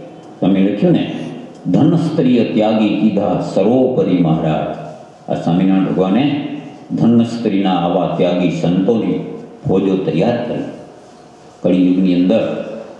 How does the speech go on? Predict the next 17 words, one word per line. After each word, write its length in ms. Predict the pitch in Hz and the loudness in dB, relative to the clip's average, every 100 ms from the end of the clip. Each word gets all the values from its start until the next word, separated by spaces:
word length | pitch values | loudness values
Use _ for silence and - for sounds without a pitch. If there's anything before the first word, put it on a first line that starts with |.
| - - - | -20 -10 -4
આવું 240 | 90 - | -2 0
કામ 240 | 101 101 101 | 0 0 2
બહુ 220 | 104 104 | 2 0
કઠણ 360 | - 123 147 | 0 0 2
છે. 300 | 160 160 - - - - - - - - - - 80 | 0 -2 -4 -8 -14 -18 -20 -20 -20 -20 -20 -4 0
હે, 220 | 220 - - | 0 0 0
બ્રહ્મચર્યનું 720 | 87 127 156 156 139 127 120 | 2 4 4 2 2 2 2
પાલન 380 | 107 101 101 95 | 2 0 0 0
કરવું. 440 | 92 87 80 - - - - - - - - | 0 0 -2 -4 -10 -14 -18 -20 -20 -20 -4
ગ્રસ્થાશ્રમની 760 | 104 - - 104 - 110 101 101 | -2 0 0 0 0 0 2 2
અંદર 240 | 101 101 | 2 2
રહીને 340 | 98 107 104 104 | 2 0 0 0
પણ 240 | 160 160 | -4 0
પોતપોતાના 580 | 135 - 147 143 139 139 | 0 0 0 2 2 2
ધર્મની 500 | 113 120 131 127 120 | 2 2 4 4 4
અંદર 220 | 120 120 | 2 2
રહે 180 | 113 | 2